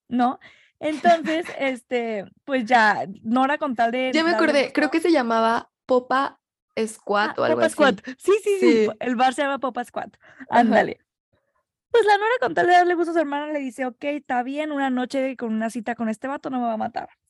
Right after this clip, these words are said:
Speaker 1: Ay, Dios mío.
Speaker 2: Ujú.
Speaker 1: Esto no sale nada bien. Libby, eh, le dijo a Blake que se vieran en el Popa Squat a las siete. Y
Speaker 2: <laughs>
Speaker 1: Libby, obvio, planea ir a espiarlos de lejos. Entonces, Libby entra primero al bar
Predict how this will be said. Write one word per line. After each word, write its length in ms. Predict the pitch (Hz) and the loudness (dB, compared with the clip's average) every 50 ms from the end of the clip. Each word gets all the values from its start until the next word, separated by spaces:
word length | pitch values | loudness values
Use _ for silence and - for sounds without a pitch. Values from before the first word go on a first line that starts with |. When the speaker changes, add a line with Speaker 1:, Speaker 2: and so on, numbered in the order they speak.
| _ _ _ _ - | _ _ _ _ -12
Speaker 1:
Ay, 280 | - 233 240 247 240 220 | -8 -4 -4 -4 -4 -4
Dios 220 | 208 202 196 - | -8 -8 -10 -10
mío. 260 | 208 - - - - 190 _ _ _ _ _ _ _ _ _ _ _ _ _ _ _ _ _ _ - | -12 -12 -12 -12 -12 -14 _ _ _ _ _ _ _ _ _ _ _ _ _ _ _ _ _ _ -14
Speaker 2:
Ujú. 420 | 175 202 220 220 240 180 - - _ - 311 - - - - - - - - - - | -10 -10 -8 -6 -6 -8 -8 -8 _ -8 -6 -6 -8 -14 -14 -14 -14 -14 -10 -6 -2
Speaker 1:
Esto 400 | - 294 302 302 269 262 311 302 | 2 4 4 4 2 2 0 0
no 80 | 285 269 | 0 2
sale 160 | 285 269 262 | 0 2 2
nada 200 | 254 254 247 247 | 4 4 4 4
bien. 220 | 220 190 170 175 - - - _ _ _ _ _ | 2 0 -2 -6 -8 -16 -20 _ _ _ _ _
Libby, 580 | - 320 359 370 370 359 370 370 370 381 - - - | 0 4 4 6 6 6 4 4 4 2 0 -2 -2
eh, 260 | - 277 285 277 269 269 | 0 2 2 2 2 2
le 120 | 262 254 | 0 0
dijo 240 | 247 254 233 - 269 | 0 -2 -4 -2 -2
a 40 | 262 | -2
Blake 240 | 240 262 262 269 262 | 0 0 -2 -2 -2
que 100 | - 269 | -6 -8
se 140 | - 247 208 | -6 -6 -6
vieran 280 | 214 214 220 226 220 | -2 0 0 0 0
en 60 | 220 | 0
el 140 | 214 208 180 | -2 -2 -2
Popa 320 | - 269 262 - - 254 247 | -2 -4 -4 -2 -4 -6 -6
Squat 360 | - - - - 170 - - - | -6 -6 -6 -6 -6 -6 -8 -8
a 60 | - - | -6 -6
las 120 | - 208 - | -6 -6 -8
siete. 340 | - - - - - - _ _ _ _ _ _ _ _ _ _ _ _ _ _ _ _ - | -10 -14 -14 -16 -20 -20 _ _ _ _ _ _ _ _ _ _ _ _ _ _ _ _ -4
Y 280 | - 285 285 294 302 294 | 0 2 2 2 2 0
Speaker 2:
<laughs> 60 | - 294 | 0 0
Speaker 1:
Libby, 360 | 277 269 254 233 254 254 247 - | 0 0 2 2 0 0 2 2
obvio, 320 | 233 226 208 208 214 208 | 2 4 4 2 0 0
planea 360 | 233 214 202 202 196 196 196 | 0 0 0 0 0 0 0
ir 160 | 190 190 180 - | 0 -2 -2 0
a 100 | - 196 | -2 -2
espiarlos 600 | 202 - - - 233 208 185 180 180 185 190 190 | -2 -4 -6 -6 -2 0 0 0 0 -2 -6 -4
de 80 | 214 214 | -4 -6
lejos. 460 | 233 226 - _ _ - _ - _ _ _ _ _ _ | -6 -6 -8 _ _ -20 _ -20 _ _ _ _ _ _
Entonces, 280 | - - 277 269 247 | -6 -4 -4 -2 0
Libby 280 | 277 294 302 285 311 311 | 0 0 2 4 4 4
entra 220 | 294 254 285 285 | 4 4 0 -2
primero 360 | - 294 277 247 240 220 226 240 | -2 -2 0 0 2 2 2 2
al 80 | 262 | 2
bar 380 | 302 320 - - 294 302 320 | 4 4 4 4 2 0 -4